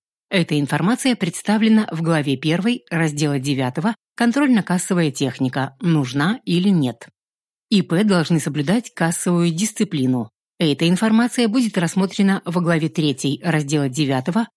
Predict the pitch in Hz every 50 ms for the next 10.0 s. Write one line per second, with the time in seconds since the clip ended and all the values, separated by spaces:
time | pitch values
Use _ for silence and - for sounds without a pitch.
0 | _ _ _ - - 262 240 - - 247 226 214 208 190 - 196 196 202 196 -
1 | 220 220 202 165 131 127 - - _ _ - - 156 - - 160 131 - - -
2 | 151 139 131 170 240 233 - - - - _ _ _ _ _ _ _ _ _ _
3 | _ _ _ - 247 262 294 269 - - - - - 202 160 131 131 - 127 117
4 | 113 - _ _ _ _ _ _ _ _ _ - 202 190 190 190 202 247 269 254
5 | 208 165 139 131 135 131 131 151 147 - 247 247 - 381 - 208 185 - 214 247
6 | 262 208 185 196 196 196 202 190 170 156 160 151 143 151 143 - - 156 190 214
7 | 226 220 220 220 - 226 202 - - 165 143 - - 156 - - 160 151 - -
8 | - 175 156 156 - - 131 123 127 127 123 - 170 190 226 - _ _ - -
9 | - 294 262 - - 190 165 156 147 131 135 127 - 180 214 240 247 226 247 254